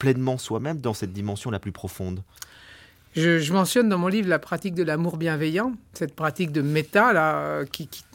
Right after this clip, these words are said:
Speaker 2: qui, qui est vraiment, qui a été enseignée par le Bouddha. On peut peut-être raconter l'histoire de sa, de sa naissance, cette pratique, hein. C'était un, le Bouddha a envoyé un groupe de moines méditer dans une forêt la nuit.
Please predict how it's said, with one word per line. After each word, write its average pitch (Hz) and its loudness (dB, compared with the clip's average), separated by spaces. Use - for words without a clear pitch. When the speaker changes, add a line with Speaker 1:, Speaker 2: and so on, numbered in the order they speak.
Speaker 2:
qui, 170 -14
qui 196 -2
est 208 4
vraiment, 156 -2
qui - -4
a 151 0
été 156 -2
enseignée 175 0
par 170 0
le 160 -6
Bouddha. 156 -2
On 233 -4
peut 170 -10
peut-être 226 -2
raconter 190 0
l'histoire 196 -2
de 170 -2
sa, 160 0
de 160 -8
sa 156 -6
naissance, 170 -6
cette - -10
pratique, 175 -6
hein. 170 -2
C'était 170 -2
un, 156 -2
le 165 -4
Bouddha 175 2
a 190 4
envoyé 165 2
un 175 2
groupe 156 -2
de 156 -4
moines 165 2
méditer 151 -2
dans 170 -2
une 139 -4
forêt 165 -4
la 156 0
nuit. 208 4